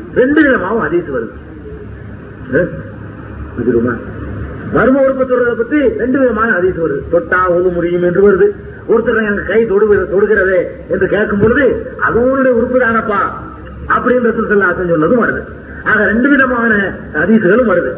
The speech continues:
இதுல உங்களுக்கு நல்ல தெளிவு கிடைச்சு ஒரு முரண்பாடு ஒண்ணும் கிடையாது. ரசூல் ஸல்லல்லாஹு அலைஹி வஸல்லம் தெளிவாவே சொல்லி தந்துடுறாங்க.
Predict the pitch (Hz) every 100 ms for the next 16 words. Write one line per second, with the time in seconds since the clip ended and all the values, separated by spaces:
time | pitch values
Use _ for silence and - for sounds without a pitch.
0 | - - - 240 277 269 269 254 277 294
1 | 269 269 277 247 226 220 202 254 269 269
2 | 247 240 247 214 196 160 120 - - -
3 | 143 247 247 226 185 180 175 180 170 -
4 | - - 165 214 226 226 208 175 170 160
5 | 147 156 175